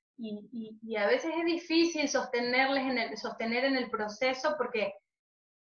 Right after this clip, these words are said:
queremos ya estar bien, ¿no? Queremos ya salir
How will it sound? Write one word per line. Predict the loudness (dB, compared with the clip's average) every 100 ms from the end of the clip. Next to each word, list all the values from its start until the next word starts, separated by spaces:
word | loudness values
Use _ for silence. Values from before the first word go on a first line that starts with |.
| _ _ _ _
queremos | 4 6 6 8
ya | 10 10
estar | 8 2
bien, | 4 0 -2
¿no? | -4 -6
Queremos | -2 0 0 6
ya | 10 10 10
salir | 6 4 2 0